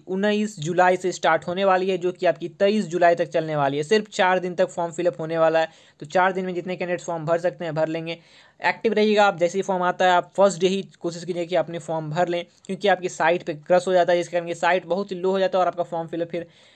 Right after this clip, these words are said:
अपडेट, आपका फॉर्म फिलअप नहीं हो पाएगा अगर आप थोड़ी सी भी डिले करते हो, क्योंकि गाइस, क्योंकि ये फ्री अगर चार्जेस रहती है तो गाइस काफ़ी क्रश होने वाला है साइट पे। और जैसे ही आपके मात्र चार दिन तक ही बनाना है तो काफ़ी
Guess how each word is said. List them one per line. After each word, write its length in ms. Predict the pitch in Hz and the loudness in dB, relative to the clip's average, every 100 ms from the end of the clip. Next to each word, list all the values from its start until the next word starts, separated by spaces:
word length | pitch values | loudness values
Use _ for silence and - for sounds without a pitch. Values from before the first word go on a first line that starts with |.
| _ - | _ -4
अपडेट, 400 | 165 160 185 - | -2 0 0 2
आपका 340 | 165 165 180 | 0 2 0
फॉर्म 260 | 175 175 160 | 0 -4 -2
फिलअप 220 | 185 196 | -2 -4
नहीं 140 | 175 | -6
हो 80 | 156 | -6
पाएगा 220 | 151 143 | -2 0
अगर 140 | 151 170 | 2 2
आप 200 | 170 - | 2 0
थोड़ी 140 | 175 170 | -4 -4
सी 120 | 170 | -4
भी 80 | 165 | -6
डिले 240 | 156 156 | -4 -4
करते 280 | 151 151 151 | -2 -2 -2
हो, 80 | 143 | -6
क्योंकि 200 | 151 156 | -8 -4
गाइस, 220 | 165 156 - - - _ _ _ - | -4 -4 -10 -20 -20 _ _ _ -10
क्योंकि 200 | 185 202 | -6 -2
ये 80 | 208 | -2
फ्री 300 | - 190 214 | -4 0 2
अगर 160 | 202 | 2
चार्जेस 280 | 208 190 190 | 2 0 0
रहती 200 | 185 185 | 0 0
है 40 | |
तो 100 | 190 | 0
गाइस 200 | 175 180 - | 2 2 0
काफ़ी 280 | 180 185 | -2 -2
क्रश 220 | 214 185 180 | 0 0 0
होने 140 | 170 | 2
वाला 160 | 160 160 | 4 4
है 40 | |
साइट 260 | 160 156 151 | 2 0 0
पे। 80 | 170 | 2
और 140 | 156 | 2
जैसे 260 | 160 170 202 | 2 0 0
ही 40 | |
आपके 180 | 185 185 | 0 -2
मात्र 280 | 180 190 180 | -4 -4 0
चार 180 | 175 | 2
दिन 100 | 175 | 2
तक 100 | 170 180 | -2 -4
ही 80 | |
बनाना 220 | 165 160 165 | -2 -2 -4
है 60 | |
तो 100 | 165 | -4
काफ़ी 300 | 156 151 165 | -2 -2 -4